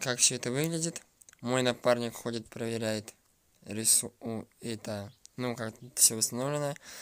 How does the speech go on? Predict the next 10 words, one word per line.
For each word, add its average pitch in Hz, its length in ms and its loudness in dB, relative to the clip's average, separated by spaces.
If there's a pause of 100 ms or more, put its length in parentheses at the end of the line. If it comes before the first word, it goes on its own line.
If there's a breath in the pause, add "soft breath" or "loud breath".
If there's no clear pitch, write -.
(360 loud breath)
Вот 123 280 -4
так, 147 300 2
э, 123 200 2
кузница 120 720 2
Компота, 131 920 0 (920 soft breath)
э, 120 420 -2
заминирована. 117 840 -2 (440)
Дом 120 300 0
мэра. 139 640 2 (260)
И, 131 340 -2